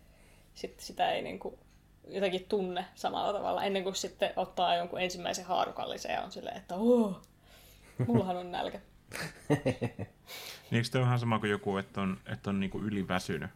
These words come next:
Speaker 2: että on niin väsynyt, että ei oikeastaan enää tunne sitä väsymistä, ja sitten vaan niinku on jotenkin vilkas tai tällä, että ei, niinku, ei pysty pysyä aloillaan, ja sitten vasta tajuaa, kun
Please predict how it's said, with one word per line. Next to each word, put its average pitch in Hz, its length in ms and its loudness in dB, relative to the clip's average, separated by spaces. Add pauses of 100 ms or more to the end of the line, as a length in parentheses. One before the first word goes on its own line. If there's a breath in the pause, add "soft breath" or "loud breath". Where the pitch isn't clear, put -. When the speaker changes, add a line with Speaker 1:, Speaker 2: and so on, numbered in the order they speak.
(140)
Speaker 2:
että 95 160 -8
on 95 60 0
niin 98 140 0
väsynyt, 95 300 -2
että 90 160 -6
ei 80 40 -2
oikeastaan - 360 -4
enää 82 160 -2
tunne 90 280 -6
sitä - 180 -10
väsymistä, - 480 -8
ja - 40 -10
sitten - 200 -12
vaan 82 120 -6
niinku 76 220 -8 (640 soft breath)
on 92 100 2
jotenkin 85 300 -2
vilkas 82 420 -2
tai - 180 -4
tällä, - 300 -6
että - 160 -10
ei, 50 60 -8
niinku, 50 220 -10 (180)
ei - 200 -8 (120)
pysty - 340 -12 (120)
pysyä - 260 -10
aloillaan, - 420 -4
ja 82 60 -10
sitten - 260 -12
vasta - 180 -14 (640 loud breath)
tajuaa, 85 380 4
kun 71 220 -8